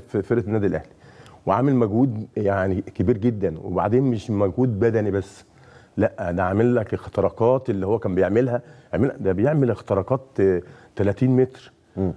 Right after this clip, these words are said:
Speaker 1: أو، أو خ-، عشرين متر، ويعملها لك بقوة وبسرعة ومدخل فيها مهارة. النهارده عامل، عامل واحدة الوان تو بتاع، آه،
Speaker 2: هو وبيرسي تاو.
Speaker 1: بيرسي تاو.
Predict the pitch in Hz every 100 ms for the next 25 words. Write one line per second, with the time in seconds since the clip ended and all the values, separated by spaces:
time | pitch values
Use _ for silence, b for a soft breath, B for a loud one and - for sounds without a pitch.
0 | - - 92 90 92 95 92 - 98 98
1 | 120 117 123 - - - 92 90 101 131
2 | 98 98 123 123 117 104 85 - 123 120
3 | 101 110 B B B - 92 123 - 104
4 | - 123 104 95 110 117 95 B B B
5 | - 98 131 120 120 131 110 98 90 90
6 | 123 113 113 120 107 117 101 95 117 117
7 | 120 101 90 87 98 B B B B B
8 | - 95 85 85 82 87 101 - - -
9 | - - - _ _ _ - 110 135 117
10 | 135 143 143 170 107 - 131 135